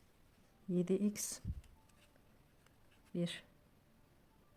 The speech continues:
bir, iki, üç, dört,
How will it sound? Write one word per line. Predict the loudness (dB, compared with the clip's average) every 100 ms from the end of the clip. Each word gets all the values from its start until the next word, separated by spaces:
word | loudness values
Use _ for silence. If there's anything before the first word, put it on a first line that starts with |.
| -20 -20 -20 -20 -20 -20 -20 -8
bir, | -8 -8 -14 -20 -20 -20
iki, | -12 -10 -10 -16 -20 -20 -20 -20 -20 -20 -20 -20 -20 -20 -20 -20 -14 -8
üç, | -8 -8 -12 -16 -20 -20 -20 -20 -20 -20 -20 -20 -20 -20 -20 -12 -6
dört, | -6 -6 -18